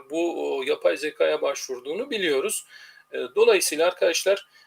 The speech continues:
e, sağlık hizmetlerinde kullanırken, e, robotlar da artık günlük hayatımızda da girmiş durumda ve en önemlisi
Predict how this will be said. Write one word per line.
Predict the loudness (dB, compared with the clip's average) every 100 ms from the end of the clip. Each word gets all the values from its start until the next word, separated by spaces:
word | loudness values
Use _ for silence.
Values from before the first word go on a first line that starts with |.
| _
e, | -4 -2
sağlık | 4 6 6 4
hizmetlerinde | -4 -4 0 0 0 -2
kullanırken, | -4 -2 -2 -2 -4 0 -2 -2
e, | -4
robotlar | -4 2 4 6 4 10 10 10
da | 4 4
artık | 0 0 -4 -12 -16
günlük | -14 -14 -2
hayatımızda | 2 2 0 -6 -8 -6
da | -2 -4
girmiş | -4 -8 -6 -6 -6 -8 -16 _ _ _ _
durumda | -14 -6 0 0 0
ve | 0
en | 0 -2
önemlisi | -4 -4 -6 -4 -2 0 0